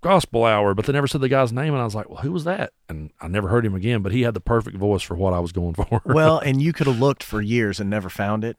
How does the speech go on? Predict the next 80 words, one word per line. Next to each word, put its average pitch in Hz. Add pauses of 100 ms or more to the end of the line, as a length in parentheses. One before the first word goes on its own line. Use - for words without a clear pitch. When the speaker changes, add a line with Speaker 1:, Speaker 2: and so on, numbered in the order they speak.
Speaker 1:
Yeah. 131
Speaker 2:
And 127
you 131
could 127
have 110
worked 113
way 117
too 117
hard 113
to 101
never 113
find 113
the 110
perfect 113
thing. 117
Speaker 1:
Yeah. 139
Speaker 2:
But, 110
but 117
you, 135
you 143 (140)
<laughs> -
holding 165
Speaker 1:
Yeah. -
Speaker 2:
your 139
phone 156
up 180
and 143
pressing -
Speaker 1:
I 143
know. 156
Speaker 2:
record 196
was 151
perfect, -
Speaker 1:
It 160
was 151
Speaker 2:
I'm 151
Speaker 1:
perfect 190
Speaker 2:
sure. 208
Speaker 1:
because 147 (160)
I 185
had 196
even 202
went 170
so 123
far 135
as 113
to 117
think, 113
"Well, 127
maybe 139
I 131
could 101
write 113
something 110
down 113
myself 110
and 92
then 98
maybe, 95 (680)
maybe 107
do 110
an 113
impression 104
or 101
maybe 98
get 98
somebody 113
to, 98
else 117
to -
say 113
it," 127
I, 120
I, 110
in 113
a 95
preacher 110
style 110
voice. 110
I, 110